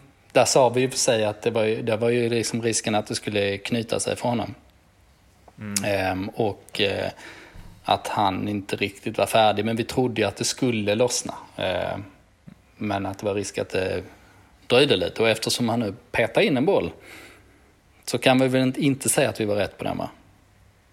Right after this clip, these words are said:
Speaker 2: Men kan vi inte f-, få dra, eh, en fluga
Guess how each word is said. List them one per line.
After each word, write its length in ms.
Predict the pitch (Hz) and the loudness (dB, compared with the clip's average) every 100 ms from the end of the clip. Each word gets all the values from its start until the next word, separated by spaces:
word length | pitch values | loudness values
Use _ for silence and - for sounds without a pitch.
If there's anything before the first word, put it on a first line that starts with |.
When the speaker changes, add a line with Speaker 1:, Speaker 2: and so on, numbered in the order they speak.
| - - - - - - | -8 -8 -12 -14 -16 -10
Speaker 2:
Men 220 | - 117 | -2 -2
kan 220 | 123 131 120 | 2 4 6
vi 80 | |
inte 200 | 123 123 | 4 6
f-, 380 | 127 131 127 - - | 8 8 6 -2 -4
få 160 | - | -2
dra, 580 | 127 120 120 120 113 113 107 - - - - - | 0 4 6 8 8 6 4 -2 -14 -20 -20 -6
eh, 320 | - 113 107 - | 0 2 4 4
en 140 | 117 110 | 2 0
fluga 320 | - 113 113 | 0 0 4